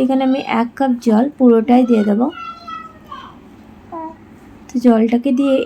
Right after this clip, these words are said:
এটাকে আবার আমি একটু ঢা-, নেড়ে নিলাম। আর দিয়ে দিচ্ছি এখানে আমুল ফ্রেশ ক্রিম। তো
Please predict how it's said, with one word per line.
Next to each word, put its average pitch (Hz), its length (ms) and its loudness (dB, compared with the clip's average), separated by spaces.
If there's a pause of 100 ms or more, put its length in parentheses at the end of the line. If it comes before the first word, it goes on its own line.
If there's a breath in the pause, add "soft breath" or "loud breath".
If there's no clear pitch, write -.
এটাকে 226 280 0 (180)
আবার 220 180 2 (100)
আমি 269 140 -4
একটু 269 260 -8 (100)
ঢা-, 240 200 4 (320)
নেড়ে 214 240 4
নিলাম। 226 320 2 (560 loud breath)
আর 247 220 4
দিয়ে 240 220 6
দিচ্ছি 220 240 0 (100)
এখানে 226 200 -2 (200)
আমুল 226 240 2
ফ্রেশ 247 320 2 (120)
ক্রিম। 214 260 2 (2000)
তো - 80 -10